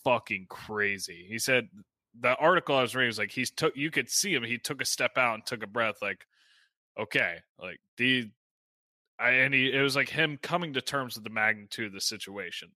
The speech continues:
Like, "Holy shit, I got traded to the Yankees to make a postseason run. Like, me being traded here is super important." And then Gallo, Gallo's just every one of us. You know, it's like if one of us had panned out and actually been good at baseball,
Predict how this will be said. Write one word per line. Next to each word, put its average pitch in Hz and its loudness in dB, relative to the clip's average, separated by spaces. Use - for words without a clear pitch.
Like, 90 -18
"Holy 123 2
shit, 101 2
I 127 4
got 117 2
traded 120 2
to 104 -6
the 104 0
Yankees 101 0
to 117 0
make 110 0
a 98 -10
postseason 101 -4
run. 92 -6
Like, 95 -10
me 123 2
being 113 0
traded 104 -2
here 95 -8
is 90 -8
super 107 -2
important." 95 -12
And 123 2
then 120 0
Gallo, 127 2
Gallo's 147 2
just - -4
every 117 -2
one 104 -8
of 90 -16
us. - -14
You 101 -10
know, 101 -6
it's 147 0
like 160 2
if 135 0
one 151 4
of 135 0
us 135 0
had 107 -12
panned 110 0
out 104 2
and 104 -8
actually 107 -4
been 104 -4
good 107 -4
at 92 -6
baseball, 90 -8